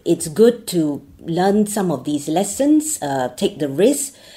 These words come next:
Uh, once you put your money into an investment, you usually find that you will learn about it, you'll find out as much as possible about it. So this may be actually a good, a good learning lesson.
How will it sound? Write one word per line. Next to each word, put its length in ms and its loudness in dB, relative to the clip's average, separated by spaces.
Uh, 220 0
once 280 0
you 80 -2
put 240 -2
your 80 2
money 380 4
into 240 -2
an 80 -2
investment, 720 -4
you 100 -2
usually 460 0
find 460 -2
that 140 0
you 160 0
will 320 0
learn 400 4
about 440 -2
it, 140 4
you'll 140 -2
find 360 0
out 120 2
as 160 -4
much 420 -6
as 160 -10
possible 500 -4
about 440 -4
it. 120 -2
So 120 -2
this 260 0
may 160 2
be 200 -2
actually 600 -6
a 80 -4
good, 500 0
a 80 -6
good 260 2
learning 340 -2
lesson. 460 -8